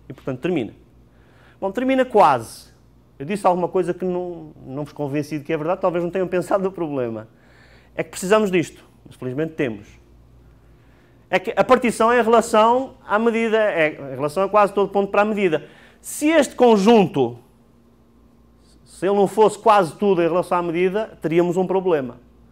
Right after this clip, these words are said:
Mas, felizmente, para medidas estacionárias,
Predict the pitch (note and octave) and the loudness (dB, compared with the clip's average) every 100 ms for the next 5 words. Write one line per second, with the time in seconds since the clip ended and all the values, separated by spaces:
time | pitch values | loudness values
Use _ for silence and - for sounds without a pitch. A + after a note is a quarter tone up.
0 | _ - B2+ - C#4+ C4 G3 F#3 F3+ F3+ | _ -14 -14 0 2 2 2 2 0 -4
1 | F#3+ - - - - E3 D#3 - E3+ A#3+ | -12 -12 -20 -20 -4 -2 -2 -6 -2 0
2 | C4+ A3 - G#3+ G#3+ G#3 F#3+ F3+ D3 C3 | 2 2 2 2 2 0 4 4 4 0
3 | - - | -4 -20